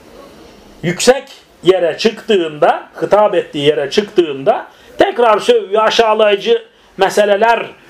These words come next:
konuşuyor, anlatıyor. Halkı efendime söyleyeyim, Peygamber aleyhissalatü vesselamın, e, aleyhine galeyana getirmek istiyor. Allah'ın hikmeti o sövgüye başlayınca köpek ipini koparıyor, gelip papazı boğazından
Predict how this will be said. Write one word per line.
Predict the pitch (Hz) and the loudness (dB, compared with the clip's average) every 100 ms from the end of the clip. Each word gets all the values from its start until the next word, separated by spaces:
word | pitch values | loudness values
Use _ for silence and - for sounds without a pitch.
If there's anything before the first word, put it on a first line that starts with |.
| - - | -8 0
konuşuyor, | 175 156 139 175 151 | 0 -2 -2 0 2
anlatıyor. | 180 185 165 151 160 220 | 0 0 -2 0 -2 0
Halkı | 165 196 196 220 | 0 0 2 2
efendime | 180 180 175 165 | 2 0 0 0
söyleyeyim, | 170 151 | 0 0
Peygamber | 170 185 190 190 | 0 2 2 2
aleyhissalatü | 180 170 - 170 160 170 | 2 -2 0 2 2 0
vesselamın, | 160 175 170 196 214 - - - - - - | 0 2 2 2 -2 -4 -14 -20 -20 -12 -2
e, | 139 139 139 135 131 127 127 127 | 2 2 4 4 4 4 4 4
aleyhine | 165 202 190 165 247 240 175 135 | 2 2 0 0 -2 -2 -4 -4
galeyana | 135 180 190 196 226 | 0 2 2 2 2
getirmek | 240 208 175 143 131 | 2 0 -2 -4 -6
istiyor. | 127 - 135 202 226 - - - - - - - - | -6 -4 0 0 -2 -8 -20 -20 -20 -20 -20 -14 0
Allah'ın | 240 277 294 269 285 | 0 2 0 2 2
hikmeti | 269 269 226 208 208 285 - - - - | 0 0 0 -2 0 0 -2 -6 -20 0
o | 285 339 302 | 2 2 -4
sövgüye | - 247 220 202 196 175 | 0 0 0 -6 -4 0
başlayınca | 240 233 233 226 208 202 262 269 | 0 0 0 0 0 0 0 0
köpek | 320 302 262 - - - - | -2 -2 -6 -10 -20 -12 -4
ipini | 302 277 247 208 | -2 2 0 2
koparıyor, | 302 285 262 220 226 330 - _ - - | 0 0 -2 0 -2 -4 -10 _ -20 0
gelip | 220 285 330 - | 2 2 0 -6
papazı | 277 247 214 214 214 | -4 -2 -2 2 4
boğazından | 294 269 247 240 233 277 349 415 | 2 -2 -4 -4 0 2 2 0